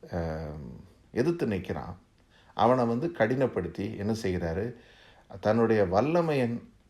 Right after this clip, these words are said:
எல்லாத்தையும் அவன் மேல காண்பிக்கிறார். எல்லா வாதைகளையும் அனுப்புற வரைக்கும் அவன் மனம் திரும்பவே இல்லை. கடைசி வரைக்கும் அவன் அப்படியே தான் இருக்கிறான் அப்படிங்கிறத வந்து காண்பிக்கிறார். So இதை, இதைத்தான் இங்க சொல்றார். சொல்லிட்டு நம்மளை, யூதர்களை மாத்திரம் அவர் ரட்சிக்கல,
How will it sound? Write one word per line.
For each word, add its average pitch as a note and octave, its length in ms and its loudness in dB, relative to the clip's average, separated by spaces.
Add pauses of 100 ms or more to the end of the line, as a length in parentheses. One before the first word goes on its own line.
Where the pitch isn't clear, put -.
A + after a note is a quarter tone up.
எல்லாத்தையும் B2+ 640 2
அவன் G#2+ 160 -2
மேல G2 180 -2
காண்பிக்கிறார். C#2+ 640 -8 (220)
எல்லா G2+ 260 0
வாதைகளையும் A2 640 2
அனுப்புற G2 380 -2
வரைக்கும் A#2 440 -4 (400)
அவன் F#2 200 -2
மனம் A#2 280 0
திரும்பவே A#2+ 360 2
இல்லை. F#2 220 -2 (120)
கடைசி G2 360 -4
வரைக்கும் G2+ 280 -4
அவன் G2 120 -2
அப்படியே F#2 300 -2
தான் F#2 260 -6
இருக்கிறான் D#2+ 440 -10 (240)
அப்படிங்கிறத E2 360 -6
வந்து D#2 380 -6
காண்பிக்கிறார். C#2+ 520 -8 (800)
So B2+ 180 2
இதை, B2 340 4
இதைத்தான் B2+ 320 2
இங்க G#2 240 -2
சொல்றார். F#2 200 0
சொல்லிட்டு B2 640 -2 (240)
நம்மளை, C#3+ 440 2 (320)
யூதர்களை A#2 580 2
மாத்திரம் A2 380 0
அவர் F#2 260 0
ரட்சிக்கல, F2 500 -6